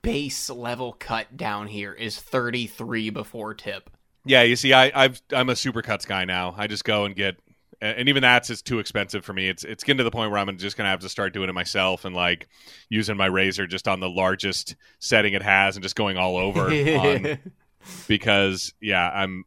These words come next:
Speaker 2: I'm like, uh, twenty bucks
Speaker 1: Ju-
Speaker 2: is too much for what I got.
Speaker 1: Just, just, just say goodbye to,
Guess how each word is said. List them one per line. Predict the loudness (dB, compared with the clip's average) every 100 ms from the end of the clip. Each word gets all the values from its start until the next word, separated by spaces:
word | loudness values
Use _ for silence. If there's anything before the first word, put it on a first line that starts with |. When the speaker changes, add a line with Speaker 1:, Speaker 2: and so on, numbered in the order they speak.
| _
Speaker 2:
I'm | -6 -2
like, | 0 4
uh, | 6 6 6
twenty | 6 8 8
bucks | 8 4 4
Speaker 1:
Ju- |
Speaker 2:
is | -4
too | -2
much | 2 0 2
for |
what | 2 4
I | 4
got. | 4 4 0 _ -2
Speaker 1:
Just, | 0 0
just, | 0 0 -2 -4
just | -4 -2
say | 2 2
goodbye | 2 0 2 2 0
to, | 0 0 0 -4